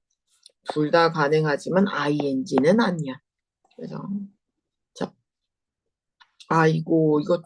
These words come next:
중구난방이니까 한번 봐야 되겠다. 자, 이거 문제 풀기 전에 여기다가 한번 쭉 쓸게요. 봐봐. 우리가 첫 번째로, 그죠? 첫 번째로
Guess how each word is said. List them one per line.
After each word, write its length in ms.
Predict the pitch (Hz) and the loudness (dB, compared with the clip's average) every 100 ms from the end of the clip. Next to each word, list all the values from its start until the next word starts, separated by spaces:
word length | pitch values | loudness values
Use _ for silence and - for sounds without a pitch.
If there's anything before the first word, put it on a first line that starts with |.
| _ | _
중구난방이니까 960 | - 170 190 160 143 170 165 156 156 175 | -6 -2 0 0 0 -2 -2 -4 -6 -6
한번 200 | 180 180 | -6 -6
봐야 220 | 131 139 | -6 -6
되겠다. 320 | - - - - - - - | -8 -12 -16 -14 -10 -10 -2
자, 200 | - - _ - _ _ _ _ _ _ _ _ _ _ _ _ - - - - | -2 -2 _ -20 _ _ _ _ _ _ _ _ _ _ _ _ -20 -18 -10 4
이거 160 | 220 | 6
문제 260 | 190 165 233 | 6 4 2
풀기 320 | 233 269 269 | 4 6 6
전에 240 | 240 226 196 | 6 4 4
여기다가 380 | 170 185 190 185 | 2 0 -2 -2
한번 260 | 214 208 | -4 -4
쭉 160 | 247 254 | -6 -6
쓸게요. 400 | - 294 185 151 | -8 -2 -2 -4
봐봐. 220 | 131 131 - _ _ _ _ _ _ _ _ _ _ _ _ _ | -6 -10 -12 _ _ _ _ _ _ _ _ _ _ _ _ _
우리가 380 | - 185 208 190 | -4 0 2 0
첫 220 | - 240 | -2 -4
번째로, 1000 | - 294 254 190 165 147 143 165 180 151 - | 0 0 4 4 4 4 4 6 4 2 -4
그죠? 480 | - - 73 - 220 | -12 -6 -4 -2 -4
첫 200 | - 220 | -6 0
번째로 600 | 240 240 226 180 170 202 | 4 4 6 6 6 4